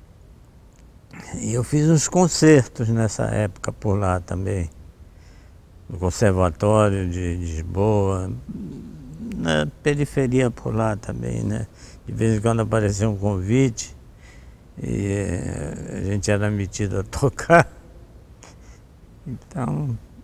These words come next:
foi assim que começou, né? Depois eu voltei aqui pra Belém, lecionei no Carlos Gomes, isso já sessenta e cinco,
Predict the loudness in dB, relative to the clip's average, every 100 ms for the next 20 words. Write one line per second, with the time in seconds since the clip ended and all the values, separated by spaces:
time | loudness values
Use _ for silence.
0 | -20 -14 -4 0 0 2 -2 -2 -4 0
1 | 2 2 0 2 2 2 0 -2 -2 -4
2 | -12 -20 -20 -20 -20 -20 -20 -20 -20 -10
3 | -2 -2 2 6 8 8 6 8 6 6
4 | 6 6 6 0 2 2 4 2 4 4
5 | 2 0 -2 -4 -10 -14 -18 -20 -20 -16
6 | -2 4 4 4 2 4 2 2 0 0
7 | -4 -2 2 4 2 0 0 0 2 0
8 | -2 -6 -20 -20 -20 -20 -20 -20 -20 -20
9 | -20 -14 -4 -4 -2 2 6 6 6 4
10 | 2 -2 -6 -16 -20 -20 -20 -20 -20 -20
11 | -20 -20 -20 -20 -20 -20 -20 -20 -16 -14
12 | -14 -14 -14 -12 -12 -12 -12 -12 -8 -2
13 | 0 0 -2 -2 -2 -6 -6 -2 0 0
14 | -2 -4 -4